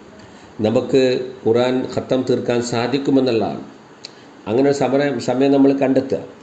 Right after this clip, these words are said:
അതുപോലെ തന്നെ ഖുർആൻ പഠനത്തിന്, ഖുർആൻ്റെ ആഴത്തിലുള്ള പഠനത്തിനുള്ള സമയം നമ്മൾ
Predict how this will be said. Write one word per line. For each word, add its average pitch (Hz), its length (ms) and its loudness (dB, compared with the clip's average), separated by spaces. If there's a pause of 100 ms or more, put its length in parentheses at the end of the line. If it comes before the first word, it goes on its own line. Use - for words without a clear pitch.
(180)
അതുപോലെ 170 340 2
തന്നെ 180 120 0 (100)
ഖുർആൻ 165 400 2
പഠനത്തിന്, 156 580 2
ഖുർആൻ്റെ 143 480 0
ആഴത്തിലുള്ള 156 580 0
പഠനത്തിനുള്ള 151 920 2
സമയം 127 380 0
നമ്മൾ 107 240 2